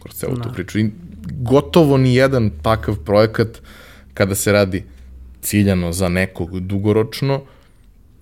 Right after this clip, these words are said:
Speaker 1: teško da može da opstane, teško da s-, da ne ode u to nešto da se, e,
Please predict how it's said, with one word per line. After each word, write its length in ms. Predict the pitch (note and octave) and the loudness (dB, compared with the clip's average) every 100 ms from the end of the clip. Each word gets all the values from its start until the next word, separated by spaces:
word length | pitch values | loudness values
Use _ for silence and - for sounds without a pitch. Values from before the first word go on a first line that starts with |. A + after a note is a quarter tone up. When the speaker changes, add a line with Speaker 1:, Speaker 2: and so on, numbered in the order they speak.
| _ - | _ -6
Speaker 1:
teško 400 | F#2+ G2 - F2 | -4 -4 -4 -6
da 100 | F2+ | -4
može 300 | F2+ F2 F2 | -4 -6 -6
da 120 | E2 | -6
opstane, 420 | E2 - C3+ B2 | -6 -6 -2 -2
teško 420 | A2 A2+ G#2+ - | 2 2 2 -2
da 100 | G2+ | -4
s-, 100 | G2 - | -4 -6
da 220 | A2 G#2 | -2 0
ne 320 | G#2+ G#2+ A2 | 2 4 6
ode 240 | B2 G#2+ | 4 4
u 100 | G2+ | -2
to 220 | G2 A2 G2+ | -2 0 0
nešto 340 | G#2 G#2+ - | 0 -2 -6
da 140 | G2 | -4
se, 220 | G2+ - G2 | -4 -2 -2
e, 880 | F#2+ - - - - - - - | -2 -6 -20 -20 -20 -20 -20 -14